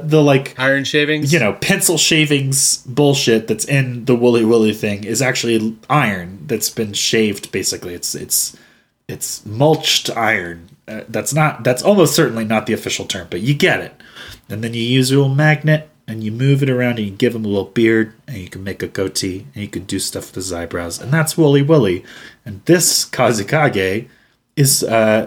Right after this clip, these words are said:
Speaker 1: he, he has Wooly Willy powers. <laughs> And so he's able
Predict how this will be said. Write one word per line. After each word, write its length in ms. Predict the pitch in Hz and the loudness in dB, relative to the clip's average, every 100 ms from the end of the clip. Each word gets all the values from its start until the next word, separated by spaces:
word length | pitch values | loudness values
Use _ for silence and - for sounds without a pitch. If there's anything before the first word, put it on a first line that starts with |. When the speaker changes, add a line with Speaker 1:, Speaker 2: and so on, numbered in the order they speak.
| - | -4
Speaker 1:
he, 180 | 131 127 | 0 0
he 160 | 120 135 | 2 4
has 240 | 135 123 | 4 4
Wooly 220 | 139 147 | 4 6
Willy 240 | 160 190 127 | 6 4 2
powers. 720 | - 90 - - - - - - | -2 -6 -2 0 2 0 -2 -12
<laughs> 60 | - - _ | -16 -20 _
And 140 | 156 151 | -4 -2
so 220 | - 110 | 0 0
he's 280 | - 135 139 | 2 2 2
able 400 | 135 143 123 | 2 4 4